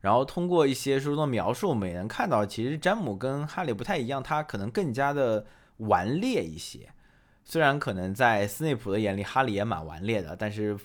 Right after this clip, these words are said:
他的父亲詹姆想必客观上还是更加顽劣一些啊，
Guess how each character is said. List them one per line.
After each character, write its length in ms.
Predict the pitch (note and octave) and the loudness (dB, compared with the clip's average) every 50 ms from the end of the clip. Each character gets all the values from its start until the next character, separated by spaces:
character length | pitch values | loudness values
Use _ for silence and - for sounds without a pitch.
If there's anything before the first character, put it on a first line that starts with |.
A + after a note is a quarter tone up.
| - - - | -18 -18 -14
他 140 | - - | -2 -2
的 220 | A#2 A#2 A2+ G#2+ G#2 | 2 2 4 2 2
父 180 | - - D3 | 0 -2 -6
亲 280 | B2+ A2 A#2 G2 F#2+ F#2+ | -4 -4 -4 -6 -6 0
詹 180 | - A#2+ B2 C3 | 2 2 2 2
姆 240 | C3+ A2 F#2 F#2 | 2 -2 -6 -6
想 260 | F#2 - - E2 D#2+ F2+ | -8 -8 -10 -10 -8 -6
必 160 | G#2+ A2 G#2 | -4 -4 -4
客 240 | G2 - - G#3+ D#3+ | -4 0 2 2 4
观 220 | B2 C3 B2 B2 | 4 4 2 2
上 160 | B2 B2+ G#2 | 0 -4 -4
还 140 | G#2 F#2 F#2+ | -4 -4 -6
是 80 | G#2+ A2 | -6 -2
更 260 | - G3+ F3 B2 G#2 | 0 0 2 2 4
加 180 | G#2+ G2 F#2+ | 4 4 4
顽 240 | G2 G2+ F#2 E2 F#2+ | 4 2 0 -2 0
劣 160 | A#2+ C#3 B2+ | 0 0 0
一 80 | G2+ F#2 | 0 -2
些 200 | - - - C#2+ | -4 -8 -12 -12
啊， 200 | A#1 - - - | -12 -14 -16 -16